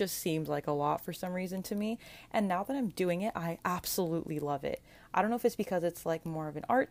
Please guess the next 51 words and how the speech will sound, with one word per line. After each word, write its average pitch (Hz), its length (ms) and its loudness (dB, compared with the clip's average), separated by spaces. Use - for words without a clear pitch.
than 180 100 0
a 160 80 -4
science, 240 640 0
but, - 200 0
like, 160 160 0
there's 170 180 -2
still 175 400 0
a 160 80 -2
science 180 400 0
aspect 180 540 -4
to 262 100 4
it, 269 200 4
but 170 220 2
I 262 460 4
love 165 260 4
it. 139 80 2
It's, 170 120 2
like, 214 120 0
one 220 100 2
of 233 40 0
my 226 100 2
favorite 160 380 0
things 143 260 -6
to - 80 -12
do. - 240 -4
So 156 380 2
got 175 180 2
the - 80 2
opportunity 180 500 0
to 175 100 -6
do 160 160 0
that. 160 320 -2
And 175 200 0
then, 180 440 2
oh, 302 200 4
before 233 460 6
the 185 160 2
end 175 120 4
of 160 60 -2
the 160 80 0
day 151 180 2
or 165 80 2
anything 160 300 -2
like 80 160 -4
that, 170 220 2
I 208 60 0
actually 175 320 0
got 165 160 0
to 180 80 -4
go 165 160 4
see 170 420 -2